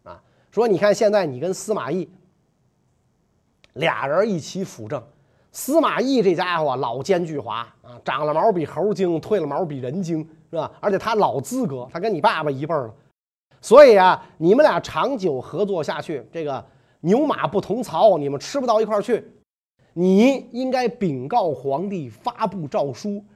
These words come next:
改任司马懿为太傅。”给他来个明升暗降，用虚名使他尊贵。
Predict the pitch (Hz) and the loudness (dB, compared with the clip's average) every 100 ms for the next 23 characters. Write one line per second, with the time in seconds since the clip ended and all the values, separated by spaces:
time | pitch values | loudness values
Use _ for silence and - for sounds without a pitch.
0 | _ _ 220 151 139 151 262 196 - 240 | _ _ -2 0 -2 -2 0 -2 -4 -8
1 | 240 131 180 180 147 202 - - 269 147 | -10 -8 -8 -8 -8 -10 -14 -10 -8 -8
2 | 131 - 247 - _ _ - 135 196 180 | -10 -10 -12 -14 _ _ -12 -6 -4 -4
3 | 208 170 151 196 277 277 277 277 240 175 | -2 -2 0 0 0 -2 -4 -4 -6 -6
4 | 151 240 - _ _ _ _ _ 254 285 | -2 -4 -4 _ _ _ _ _ 2 4
5 | 214 - - 339 339 285 196 226 180 - | 4 0 -6 2 4 6 4 4 0 -2
6 | 135 180 - - 311 302 294 202 | -8 -8 -6 -4 -2 0 2 2